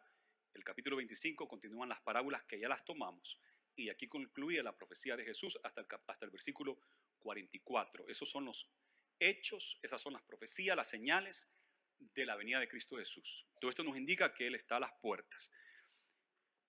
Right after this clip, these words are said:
Todo esto nos, nos dice que nosotros debemos estar preparados para su venida, porque Él vendrá. Dice un coro antiguo pentecostal,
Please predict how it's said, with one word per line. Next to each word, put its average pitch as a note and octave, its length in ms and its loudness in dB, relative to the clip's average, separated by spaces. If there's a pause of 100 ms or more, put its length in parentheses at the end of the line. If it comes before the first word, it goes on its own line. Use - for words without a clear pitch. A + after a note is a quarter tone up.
(220)
Todo D3 260 6
esto E3+ 240 2
nos, C#3+ 380 0
nos B2 180 -8
dice G3+ 360 6
que E3 80 -2
nosotros D3 280 -2
debemos C#3+ 280 -2
estar G3+ 320 6
preparados - 760 -2 (300)
para A2 200 -2
su - 180 -2
venida, G2 340 -4 (560)
porque G2+ 400 0
Él C3 120 4
vendrá. G2 440 -4 (580)
Dice - 260 8
un D3 120 2
coro D#3+ 320 6
antiguo E3 460 4
pentecostal, F3 760 6